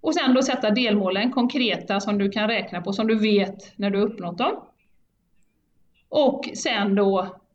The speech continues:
"Okej, vad innebär detta från dag till dag, från vecka till vecka?" Och faktiskt planera in den tiden på söndag kväll,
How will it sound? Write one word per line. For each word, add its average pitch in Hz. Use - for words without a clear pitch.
"Okej, 226
vad 208
innebär 208
detta 220
från 202
dag 196
till 190
dag, 165
från 175
vecka 185
till 175
vecka?" -
Och 240
faktiskt 208
planera 220
in 339
den 240
tiden 185
på 190
söndag 180
kväll, 170